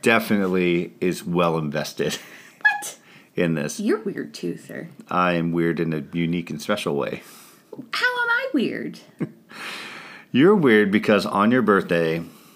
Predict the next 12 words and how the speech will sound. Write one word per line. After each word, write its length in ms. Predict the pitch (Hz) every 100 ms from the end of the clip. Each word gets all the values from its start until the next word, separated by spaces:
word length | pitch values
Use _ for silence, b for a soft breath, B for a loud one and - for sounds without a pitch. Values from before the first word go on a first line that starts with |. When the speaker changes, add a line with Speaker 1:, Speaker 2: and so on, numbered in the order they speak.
| B B B
Speaker 1:
you 320 | - 87 104
wanted 320 | 101 80 78 -
to 60 |
go 140 | 78 73
to 140 | -
a 60 | 78
cemetery. 600 | - 67 - - - -
Speaker 2:
Look, 400 | 156 - - - - - _ _ _ _ B B B B
I 80 | -
wanted 300 | 175 494 185
a 60 | 185
party. 460 | - 220 - -